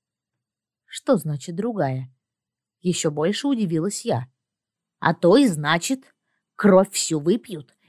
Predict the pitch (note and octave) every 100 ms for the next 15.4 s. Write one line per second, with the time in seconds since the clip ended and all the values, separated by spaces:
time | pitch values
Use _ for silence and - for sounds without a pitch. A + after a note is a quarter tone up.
0 | G3+ G3+ G3 E3+ D#3 A#3+ - E4+ - D4+
1 | F3 F3 G#3 C4 D4+ B3 E3+ F#3+ A#3+ C4+
2 | E4 E4+ E3 D#3+ - E3+ E3+ D#3 - E3
3 | E3 _ _ _ _ - F3+ F3+ C#4+ -
4 | D#3 C#3+ - D#3+ - D#4+ E4+ E3 E3 E3
5 | E3 F#3 - B3 D4 D4 D4 - C4 C4+
6 | F4 F3 D#3+ D#3 D3+ E3 F3 G#3 A#3 A#3+
7 | _ _ _ _ _ _ _ - D#3+ -
8 | F3 E3+ E3 D#3+ D#3+ D3+ - F3+ F#3 -
9 | D3+ D3 D3+ G#3+ - C4 B3+ A#3 G#3+ C#3+
10 | G2 - _ _ _ _ _ _ _ _
11 | D3+ D#3+ D#3+ F#3+ C#4+ D4 C#4 - - D#4+
12 | - A#3 C4 A#3+ F#3+ G#3+ G#3+ A#3 F#3+ D#3
13 | D3+ D#3 F3+ D#4+ F4 - C4 A3 G3+ -
14 | E3 B3 C4 C4+ A#3+ A3+ G3 E3+ F#3+ G#3+
15 | G#3 - C3 B2+